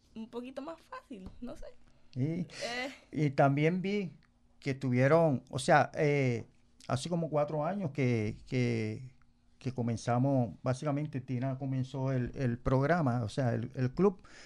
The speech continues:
Speaker 2: luego Canchani se añadió, hace ya como cinco años, ¿verdad, Canchani? Y, y hemos tenido,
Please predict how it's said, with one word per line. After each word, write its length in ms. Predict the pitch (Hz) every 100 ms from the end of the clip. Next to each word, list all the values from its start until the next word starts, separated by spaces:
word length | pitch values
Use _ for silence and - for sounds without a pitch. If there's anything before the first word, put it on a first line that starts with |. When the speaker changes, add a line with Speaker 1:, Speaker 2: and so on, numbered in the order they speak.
| -
Speaker 2:
luego 280 | - 123 131
Canchani 400 | 135 131 131 131
se 140 | 127 131
añadió, 300 | 127 139 220
hace 200 | - 143
ya 140 | 131
como 180 | 131 135
cinco 280 | 151 160 170
años, 160 | 196
¿verdad, 180 | 151 151
Canchani? 400 | 151 131 120 107 - - - - - - - -
Y, 560 | 143 139 139 139 123 127 -
y 140 | 151
hemos 260 | 139 156 156
tenido, 560 | 170 170 170 170 143